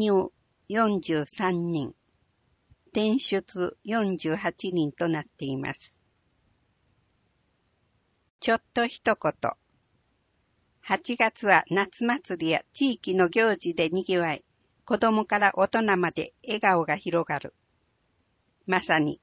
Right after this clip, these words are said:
地域の元気を感じるひと月となりました。猛暑の中、準備や運営に携わってくださった皆様、そして参加された皆様、本当にお疲れ様でした。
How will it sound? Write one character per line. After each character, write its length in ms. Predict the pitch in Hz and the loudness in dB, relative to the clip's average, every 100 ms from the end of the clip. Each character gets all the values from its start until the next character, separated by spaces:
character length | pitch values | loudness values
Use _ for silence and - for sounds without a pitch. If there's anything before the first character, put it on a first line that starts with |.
| _ | _
地 200 | - 254 | -4 -2
域 160 | 226 175 | -2 2
の 120 | 170 | 2
元 280 | 165 240 240 | 4 2 0
気 160 | - 170 | 2 0
を 100 | 156 | 2
感 320 | - 202 202 | 0 0 0
じ 140 | 202 | -4
る 120 | 185 | -4
ひ 120 | 185 - | -2 -2
と 140 | 208 | -2
月 280 | - - - | -4 -16 -2
と 160 | 202 | 0
な 120 | 165 160 | 0 -2
り 140 | 151 | -4
ま 140 | 143 | -6
し 140 | - - | -8 -8
た。 160 | 143 - _ _ _ _ _ _ _ _ _ _ | -8 -8 _ _ _ _ _ _ _ _ _ _
猛 240 | 220 240 - | 2 2 2
暑 180 | 175 | 0
の 160 | 165 160 | 2 2
中、 480 | 165 160 - 131 - _ _ | 2 0 0 -2 -4 _ _
準 380 | - - 240 220 | -6 2 4 4
備 140 | 185 175 | 2 4
や 100 | 165 | 4
運 320 | 185 220 226 | 4 2 0
営 140 | 226 | 0
に 160 | 220 214 | 0 0
携 440 | 202 208 220 220 214 | 0 0 -2 2 4
わ 100 | 214 | 2
っ 60 | |
て 180 | - 170 | 0 -6
く 100 | 170 | 0
だ 140 | 170 | 0
さ 180 | - 196 | 0 -2
っ 60 | - _ | -4 _
た 80 | 156 | -2
皆 260 | 170 170 160 | -2 -2 -4
様、 380 | 151 143 127 - _ _ _ | -4 -4 -4 -8 _ _ _
そ 240 | - 208 | 0 2
し 200 | 208 - | 2 -2
て 260 | - 185 - _ - | -2 -2 -2 _ -12
参 320 | - 233 233 | 0 0 2
加 180 | 220 220 | 2 2
さ 140 | 220 | 0
れ 140 | 220 | -2
た 160 | - 202 | 0 0
皆 240 | 196 185 | 2 0
様、 320 | 170 139 135 - _ _ _ | -2 -4 -6 -10 _ _ _
本 260 | 214 220 | 0 0
当 180 | - 226 | 0 0
に 180 | 208 - | 0 -2
お 40 | 175 | -4
疲 280 | - - 180 | -4 0 0
れ 80 | |
様 320 | 180 185 175 156 | 0 -2 0 -2
で 140 | 156 | -6
し 120 | - | -8
た。 140 | - | -10